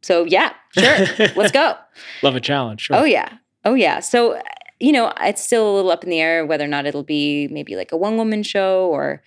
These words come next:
Speaker 1: a song cycle. Um, my main hope is that it can be something that I can also, that whatever music I write for it, I would like to be able to record and release as kind of a concept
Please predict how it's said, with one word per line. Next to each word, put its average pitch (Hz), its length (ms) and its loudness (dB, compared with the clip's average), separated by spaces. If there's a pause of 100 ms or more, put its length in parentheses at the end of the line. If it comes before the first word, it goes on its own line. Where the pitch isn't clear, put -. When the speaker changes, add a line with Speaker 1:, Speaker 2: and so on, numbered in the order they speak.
(280)
Speaker 1:
a 175 80 -6
song 170 300 0
cycle. 165 720 0
Um, 147 420 -8
my 175 140 -2
main 180 580 0 (180)
hope 175 260 -2
is 151 160 -2
that 160 120 0
it 147 80 -6
can - 120 -12
be 165 60 -4
something 151 360 -6
that 147 100 -6
I 147 80 -4
can 156 140 -10
also, 151 680 -2 (760)
that 180 160 -2
whatever 185 380 2
music 170 340 -2
I 147 80 2
write 147 200 0
for 143 200 -2
it, 135 60 0
I 135 80 -2
would 139 100 -2
like 135 160 -6
to - 100 -20
be 143 80 -4
able 143 160 -6
to - 160 -14
record 143 380 -4
and 139 100 -6
release 139 540 -8
as 147 160 -8
kind 143 180 -6
of 147 80 -8
a 151 40 -8
concept - 680 -10